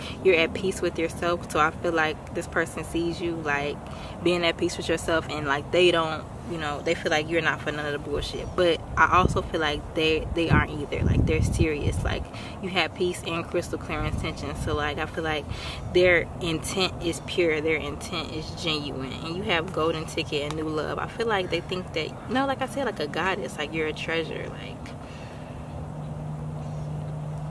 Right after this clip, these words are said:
I feel like if you got into a relationship with this person, you will feel at peace.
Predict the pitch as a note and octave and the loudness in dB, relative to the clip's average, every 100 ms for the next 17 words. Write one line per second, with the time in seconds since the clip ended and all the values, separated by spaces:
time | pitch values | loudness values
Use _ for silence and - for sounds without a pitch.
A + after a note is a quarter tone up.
0 | - - - - - - - - - - | -6 -6 -8 -8 -8 -8 -10 -10 -10 -10
1 | - - F#3 G3+ F#3 F3+ - F3 E3+ D#3+ | -8 -4 0 4 4 2 -4 0 0 0
2 | E3 D#3+ D#3 D3+ D#3 - - D3+ - - | -2 -2 -2 -2 -2 -4 -4 -4 -4 -6
3 | D#3 - F3+ F3+ - E3+ C#3+ - E3+ D#3+ | -6 -6 -6 -6 -6 -8 -8 -4 0 0
4 | - - F3 D#3 C#3+ D3+ - E3 - - | 0 -2 0 2 0 -6 -6 -6 -6 -10
5 | - | -10